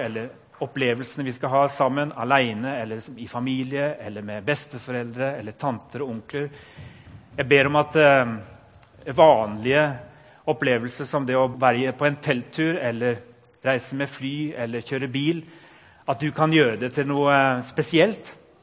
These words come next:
Et minne som vi tar med oss for livet, og som vi skriver ned i minnebøkene våre, og som vi forteller til barna våre. Om at du var med oss og beskyttet oss,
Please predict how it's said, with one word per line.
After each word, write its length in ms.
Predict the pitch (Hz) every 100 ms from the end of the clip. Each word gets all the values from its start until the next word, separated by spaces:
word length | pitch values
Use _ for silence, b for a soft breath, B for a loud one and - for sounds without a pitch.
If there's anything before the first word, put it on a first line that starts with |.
| _ _ _ b -
Et 180 | 131
minne 360 | 170 175 127 117
som 120 | 123
vi 80 | 147
tar 180 | 147 131
med 100 | 117
oss 120 | 117
for 80 | -
livet, 320 | 131 123 170
og 120 | 156 120
som 100 | 131
vi 60 |
skriver 360 | 131 - 131 143
ned 280 | 123 131 139
i 60 |
minnebøkene 580 | 143 113 107 113 - 120
våre, 340 | 117 123 156 151 B B
og 100 | 123
som 100 | 127
vi 80 | 123
forteller 340 | 156 131 104
til 140 | 110 117
barna 240 | 107 104
våre. 280 | 104 113 123 - _ _ _ _ b b b b -
Om 180 | 135 135
at 200 | 143 113
du 120 | 143
var 180 | 135 139
med 160 | 131 127
oss 300 | 175 175 - 131
og 240 | 131 120
beskyttet 420 | 147 - 123 139
oss, 400 | 156 175 - -